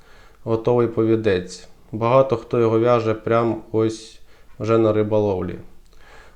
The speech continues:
Ось в мене така є велика петелька. Затягнув. Цей край не затягнувся. Ось, затягнув.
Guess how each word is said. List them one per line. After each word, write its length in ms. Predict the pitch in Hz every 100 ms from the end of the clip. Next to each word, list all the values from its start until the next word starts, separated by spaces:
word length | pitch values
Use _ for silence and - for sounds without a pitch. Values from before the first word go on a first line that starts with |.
| -
Ось 180 | 156 147
в 20 |
мене 160 | 135 127
така 340 | 123 117 135
є 200 | 117 120
велика 400 | 113 113 120 113
петелька. 560 | 107 110 107 98 - 98 - -
Затягнув. 680 | - 101 - 104 127 147 147 - - - - - - - - -
Цей 200 | - 117
край 240 | - 104
не 140 | 107 107
затягнувся. 680 | 107 - 104 104 107 -
Ось, 360 | 107 107 98 -
затягнув. 560 | 110 104 113 107 98